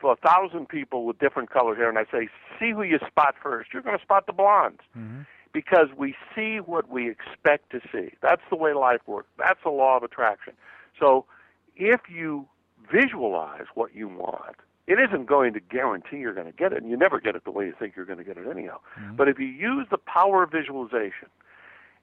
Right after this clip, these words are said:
Speaker 1: it helps you. It's like putting antennae up on the back of your head. It starts to, you start to see things and pe-, meet people, and you think situations, this was an accident. No,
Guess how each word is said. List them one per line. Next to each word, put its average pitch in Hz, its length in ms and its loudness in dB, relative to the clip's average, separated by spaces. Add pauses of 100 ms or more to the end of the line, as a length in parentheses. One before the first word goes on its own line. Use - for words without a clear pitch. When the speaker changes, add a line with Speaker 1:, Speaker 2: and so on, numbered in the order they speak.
(160)
Speaker 1:
it 170 220 4 (100)
helps - 440 2 (100)
you. 151 180 -2
It's - 120 -10
like 208 140 4 (140)
putting 220 280 -2
antennae 143 640 -2
up 110 140 -4
on 110 80 -4
the 104 80 -8
back 120 380 0
of 113 60 -8
your 107 160 -6
head. 123 340 -2 (460)
It 139 120 0 (140)
starts 202 320 2 (200)
to, 160 60 -10
you 135 240 -14
start 220 280 0
to 139 80 -8 (260)
see 214 240 -12 (140)
things 113 560 -6 (160)
and 147 200 0
pe-, - 180 -4
meet 220 320 -4
people, 110 440 -10
and 117 160 -8 (400)
you 160 160 0
think 196 260 2
situations, 165 640 0
this 143 160 -6
was 135 160 -2
an 123 100 0
accident. 127 560 -4 (280)
No, 370 340 2